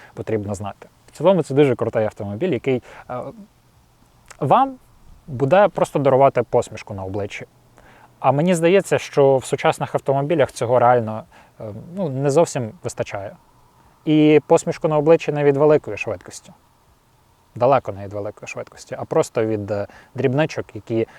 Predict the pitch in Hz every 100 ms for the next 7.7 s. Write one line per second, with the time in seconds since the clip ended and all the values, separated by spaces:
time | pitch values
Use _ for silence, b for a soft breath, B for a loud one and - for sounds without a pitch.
0 | B - 120 117 - 113 107 104 120 123
1 | 156 190 117 120 113 - 131 - B B
2 | B B B B _ _ _ 139 190 170
3 | 165 160 151 139 170 160 139 139 131 -
4 | 135 143 143 104 139 _ 123 - 139 135
5 | 117 120 - - 107 101 101 - 101 104
6 | _ _ _ _ 139 - 123 - _ _
7 | 160 170 208 208 196 175